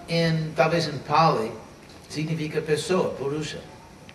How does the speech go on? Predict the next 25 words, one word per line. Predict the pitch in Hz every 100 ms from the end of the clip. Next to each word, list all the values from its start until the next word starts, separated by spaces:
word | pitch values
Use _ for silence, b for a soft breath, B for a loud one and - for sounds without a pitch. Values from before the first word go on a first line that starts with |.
| - - - - - - - b b -
E | - 165
o | 170
caminho | 175 170 190 233 240
do | 185 165
Pudgala | - 226 247 202 196 185
Vada, | 143 220 202 196 147 - - -
que | 160
eram | 165
cinco | 160 - 262 302 262
escolas | 220 - 226 233 226 185
do | 180
budismo, | 180 175 226 180 160 B B B
e | 214 208 196 -
um | 240 285
da, | 262 247
uma | 220 240 254
das | 214 175
escolas | 185 - - 202 220 214 175 151 160
mais, | 214 247 254 175 -
ou | 170 185
uma | 196 208
das | 190
tradições | - 190 180 196 202 165 143
mais | 156 208 240 214
proeminentes | 214 208 196 190 202 214 214 135